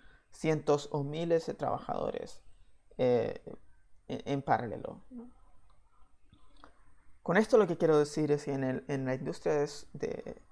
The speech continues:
de los efectos visuales hay muchísimos tipos de software, es, es muy variado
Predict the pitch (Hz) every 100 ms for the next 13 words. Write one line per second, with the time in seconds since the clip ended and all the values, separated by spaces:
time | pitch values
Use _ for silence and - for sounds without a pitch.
0 | - - - - - - - 147 170 120
1 | - 147 143 - - _ _ - 147 151
2 | 151 147 180 - 185 175 - 143 143 -
3 | - - - 135 - 143 - 143 143 156
4 | 175 165 147 135 131 127 120